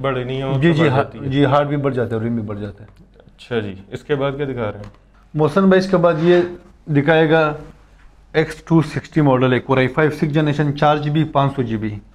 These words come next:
Speaker 2: आई फ़ाइव सिक्स generation का लैपटॉप है।
Speaker 1: और ये बड़े वो पायदार model हैं।
Speaker 2: पायदार model और regular और तेज running मशीन है।
Speaker 1: और ये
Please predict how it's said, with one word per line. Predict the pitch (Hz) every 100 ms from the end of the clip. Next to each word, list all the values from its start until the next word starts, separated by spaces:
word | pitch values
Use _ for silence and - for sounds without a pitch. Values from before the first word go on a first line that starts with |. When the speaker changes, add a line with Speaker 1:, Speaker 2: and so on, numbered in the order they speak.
| -
Speaker 2:
आई | 135
फ़ाइव | 131 175 160
सिक्स | 156 147
generation | 127 120 - 120
का | 113
लैपटॉप | 107 101 110 104
है। | 98
Speaker 1:
और | 98
ये | 113 113 123 135
बड़े | 131 131 135 131 - _ _ -
वो | 113 113 120 113 - -
पायदार | 135 135 131 127 135
model | 123 110
हैं। | 110 123
Speaker 2:
पायदार | 156 156 156 202 202
model | 196 208
और | 208 175
regular | 170 170 185 196
और | 170
तेज | - 190 151
running | 160 185 202
मशीन | 170 - 156 139
है। |
Speaker 1:
और | 117 123
ये | 127 131 139